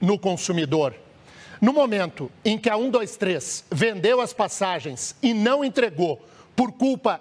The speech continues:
exclusiva dela, o consumidor tem o direito de receber o dinheiro de volta, com correção monetária.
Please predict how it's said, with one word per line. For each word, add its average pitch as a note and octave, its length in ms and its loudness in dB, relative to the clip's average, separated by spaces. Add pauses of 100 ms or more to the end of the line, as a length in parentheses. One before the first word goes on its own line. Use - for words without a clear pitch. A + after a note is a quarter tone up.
exclusiva A3 760 0
dela, G3+ 400 -2 (300)
o A#3 100 2
consumidor A3 680 0
tem A#3+ 200 -4
o A#3+ 80 -2
direito G3+ 560 -2
de D#3+ 80 -4
receber F#3+ 480 0
o G3+ 60 -2
dinheiro G3 300 -2
de F#3 80 -2
volta, F3+ 500 -2 (400)
com A#3 160 0
correção A#3+ 640 0
monetária. F3 640 -4